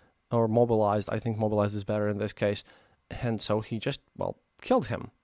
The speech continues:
He, the, the officer died from, from the wounds in the hospital. But, um, according to Russian law,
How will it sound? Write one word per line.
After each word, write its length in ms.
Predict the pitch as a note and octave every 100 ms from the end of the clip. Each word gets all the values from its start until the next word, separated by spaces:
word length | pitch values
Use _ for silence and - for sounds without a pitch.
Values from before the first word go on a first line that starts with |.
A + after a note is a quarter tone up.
| -
He, 180 | C3 -
the, 360 | - C3+ B2 -
the 180 | A#2 -
officer 320 | - - A#2+ A2+
died 340 | A2 G#2+ - -
from, 320 | A#2 A2+ G#2
from 300 | - A2 G#2+
the 80 | G#2+
wounds 260 | A#2 G#2
in 60 | G#2
the 80 | G#2
hospital. 440 | A2 - - - - - - - _ -
But, 280 | B2 A#2
um, 140 | A#2 A2+
according 360 | B2 - F3 C#3+
to 80 | A#2+
Russian 300 | C#3+ - G2+
law, 420 | B2+ F3 C3